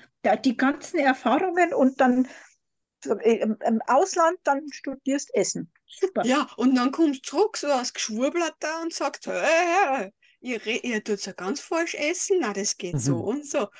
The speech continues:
Speaker 2: Super. Na, wirklich. Und dafür lässt du dann viel Geld zahlen.
Speaker 3: Ja. Eten kenn ich auch von der Lian.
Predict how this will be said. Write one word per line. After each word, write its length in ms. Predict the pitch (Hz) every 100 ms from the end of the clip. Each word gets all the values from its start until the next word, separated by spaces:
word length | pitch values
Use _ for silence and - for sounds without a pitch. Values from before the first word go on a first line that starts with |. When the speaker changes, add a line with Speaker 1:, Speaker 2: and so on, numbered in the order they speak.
| - -
Speaker 2:
Super. 840 | - - - 196 208 - 208 180 - _
Na, 320 | 302 247 208 196
wirklich. 480 | 214 - - 196 - - -
Und 160 | 226
dafür 300 | 247 - 294 285
lässt 220 | 240 269
du 60 |
dann 180 | 269 233
viel 200 | 247 262
Geld 280 | - 240 -
zahlen. 320 | - 175 190 - _ _ _ _ _ _
Speaker 3:
Ja. 260 | - 78 - _ _ _ _ _ -
Eten 400 | 143 147 135 -
kenn 140 | 147
ich 120 | 123
auch 120 | 113 -
von 120 | 131
der 100 | 104
Lian. 360 | 107 92 85